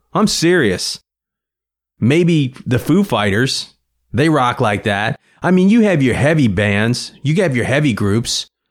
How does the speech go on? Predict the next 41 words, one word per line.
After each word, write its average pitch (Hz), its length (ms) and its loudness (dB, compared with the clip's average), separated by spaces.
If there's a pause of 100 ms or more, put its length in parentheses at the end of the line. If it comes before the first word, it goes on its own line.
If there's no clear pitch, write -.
(420)
that 120 140 -2
still 107 360 -2
tour, 123 460 0
that 117 80 -2
still 113 200 -2
put 139 200 0
out 110 240 -2
music. 117 580 0 (880)
But 139 120 -2
I'm 190 140 0
not 202 160 0
aware 165 300 2
of 127 100 0
any 139 160 0
band 139 360 0
that 104 60 0
just 127 260 -4
fucking 151 400 -2
rocks 117 480 -2
like 98 240 -6
that. 127 440 -6 (480)
You 117 160 0
know, 180 400 2
a 110 80 -2
little 196 240 2
bit 190 140 0
more 185 200 2
commercial, 175 580 0
but 113 180 -2
still - 360 -2
kicks 190 400 -2
your 160 140 2
ass. 190 460 -2 (840)
It's 220 160 -2
Sunday 190 360 0
evening. 175 460 2
It's 180 120 0
been 135 260 2
raining 180 420 2
all 170 320 2
weekend. 151 720 0